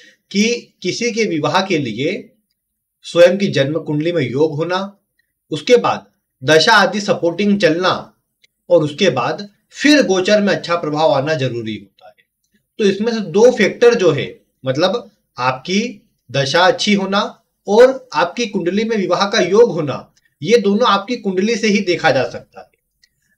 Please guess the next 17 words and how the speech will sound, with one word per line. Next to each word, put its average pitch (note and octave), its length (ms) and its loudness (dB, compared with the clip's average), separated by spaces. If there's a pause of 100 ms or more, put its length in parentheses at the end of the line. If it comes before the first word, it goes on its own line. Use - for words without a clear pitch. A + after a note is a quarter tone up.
(120)
लेकिन F3 500 0
गोचर E3+ 560 4
में A#3 160 0
जो A3 100 2
प्रभाव F3 440 -2
बनता F3 280 0
है, F#3 120 -2
ये G3+ 120 -2
सभी D#3+ 300 -2
के C#3 140 -6
लिए B2+ 140 -2
बनता G#2+ 300 -10
है। C3 60 -2
जैसे C#3 220 -4
मैंने E3+ 200 -4
आपको E3 200 -4
कहा F3 360 -2